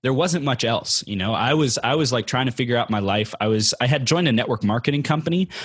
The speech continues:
but there wasn't anything to show from it. I was struggling financially with that. Like, it, it was, it was really difficult. Um, but Toastmasters was the big thing. And then volunteering, and then doing personal development,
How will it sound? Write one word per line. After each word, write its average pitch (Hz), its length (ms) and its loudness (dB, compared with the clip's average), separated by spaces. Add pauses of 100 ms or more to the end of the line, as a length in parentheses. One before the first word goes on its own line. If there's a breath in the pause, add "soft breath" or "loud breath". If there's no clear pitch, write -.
(100)
but 107 200 0
there 120 120 2
wasn't 127 260 2
anything 120 340 2
to 113 60 2
show 107 240 4
from 107 260 2
it. 107 200 2
I 98 40 2
was 104 120 2
struggling 110 580 2
financially 107 800 0
with 104 180 0
that. 104 340 0
Like, 95 220 -2
it, 110 240 2
it 117 60 0
was, 120 240 2
it 131 80 0
was 120 180 0 (160)
really 120 220 2
difficult. 95 600 -2 (280 loud breath)
Um, 95 340 2
but 110 240 2
Toastmasters 147 640 2
was 113 140 0
the 107 80 -2
big 107 260 0
thing. 107 300 0
And 104 120 2
then 101 140 2
volunteering, 98 720 0
and 104 140 2
then 107 120 2
doing 127 220 2
personal 117 400 0
development, 104 500 0